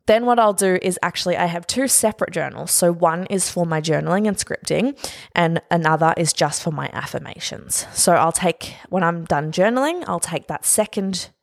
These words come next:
journal and I will write down two full pages, and, and the journal is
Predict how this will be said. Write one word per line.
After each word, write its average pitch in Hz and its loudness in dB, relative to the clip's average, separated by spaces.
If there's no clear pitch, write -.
journal 190 4
and 175 2
I 175 4
will 185 2
write 170 2
down 160 -4
two 208 -2
full 202 0
pages, 202 2
and, 160 -2
and 160 -2
the 160 4
journal 156 2
is 156 -2